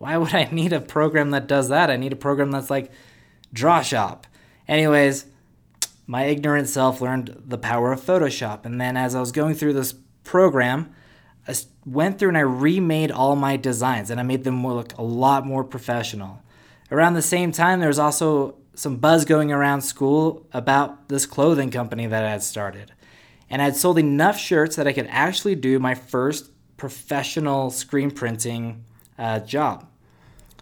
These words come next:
So a few went, a few weeks went by after, you know, figuring out how to get the designs to the guy and, uh, where the shirts went and what sizes they would be.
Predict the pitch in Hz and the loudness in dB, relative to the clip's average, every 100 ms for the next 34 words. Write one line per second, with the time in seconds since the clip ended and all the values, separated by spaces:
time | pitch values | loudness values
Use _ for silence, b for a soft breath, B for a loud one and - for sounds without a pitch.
0 | b - 139 135 202 208 202 190 143 135 | b -2 -2 0 2 4 4 4 0 0
1 | 202 214 185 196 196 160 139 131 139 165 | 0 2 2 2 2 0 0 2 4 4
2 | 151 - 139 127 113 - 110 110 135 131 | 4 2 -2 -2 -6 -10 -8 -6 -4 -2
3 | 127 123 123 117 127 120 127 135 123 120 | 0 0 -2 -2 -4 -4 -4 -2 -2 -2
4 | 120 120 120 - - 127 117 117 113 127 | -2 -2 -4 -8 -6 -6 -2 0 2 0
5 | 117 104 107 b b b b b b - | -2 -8 -14 b b b b b b -10
6 | 107 104 101 107 135 139 131 127 139 135 | -6 -4 -4 0 2 2 0 0 -2 -2
7 | - 123 127 131 123 107 107 101 123 131 | -6 -4 -2 -2 -6 -8 -8 -6 -6 -4
8 | - 117 127 131 127 127 123 127 123 120 | -2 0 0 -2 -2 -2 -2 -2 -2 -4